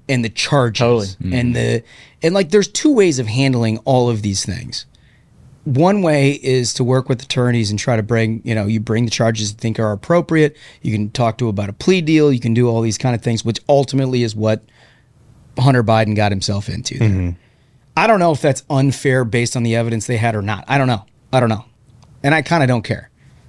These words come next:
Speaker 1: What I do care about is that there was never a big show of it by the Department of
Speaker 3: Mm-hmm.
Speaker 1: Justice. Whereas in the Trump situation, it's like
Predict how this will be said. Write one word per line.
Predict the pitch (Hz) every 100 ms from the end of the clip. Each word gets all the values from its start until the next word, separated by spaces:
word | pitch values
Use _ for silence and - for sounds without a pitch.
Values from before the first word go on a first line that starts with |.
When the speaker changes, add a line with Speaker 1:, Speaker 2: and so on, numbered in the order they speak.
| _ - - -
Speaker 1:
What | 156
I |
do | 160 262
care | - 151
about | 131 123 131
is |
that | 135 135
there | 190
was | 170
never | 208 185
a | 127
big | 110 107 -
show | - - 113 110
of | 104 98
it | 104
by | 113 104
the | 104
Department | - 113 107 98
of | 90
Speaker 3:
Mm-hmm. |
Speaker 1:
Justice. | 82 82 - - - - - -
Whereas | - 156 170 147
in |
the | 156
Trump | - 208 226
situation, | - 165 - 127 117 - 107 101 104 - - - -
it's | 208 - -
like | 127 110 -